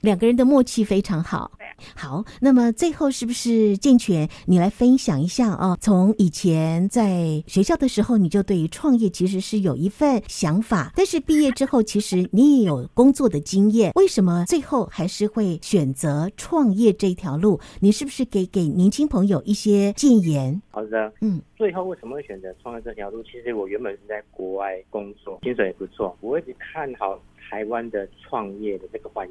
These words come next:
Speaker 3: 境，因为政府对于青年创业的资源其实给的蛮多的，而且申请下来也不会太困难。
Speaker 1: 嗯。
Speaker 3: 只要你有去上一些课程，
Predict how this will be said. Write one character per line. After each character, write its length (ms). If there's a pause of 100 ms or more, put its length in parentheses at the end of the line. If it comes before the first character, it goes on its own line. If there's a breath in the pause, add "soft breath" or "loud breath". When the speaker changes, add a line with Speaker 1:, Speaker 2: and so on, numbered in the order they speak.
(120)
Speaker 3:
境， 200
因 80
为 140 (100)
政 200
府 140
对 220
于 220
青 180
年 180
创 180
业 160
的 320
资 100
源 220
其 100
实 80
给 160
的 100
蛮 260
多 200
的， 180
而 120
且 180
申 180
请 220
下 160
来 140
也 180
不 60
会 100
太 160
困 180
难。 180
Speaker 1:
嗯。 0
Speaker 3:
只 80
要 120
你 160
有 220
去 320
上 200
一 40
些 400 (200)
课 180
程， 220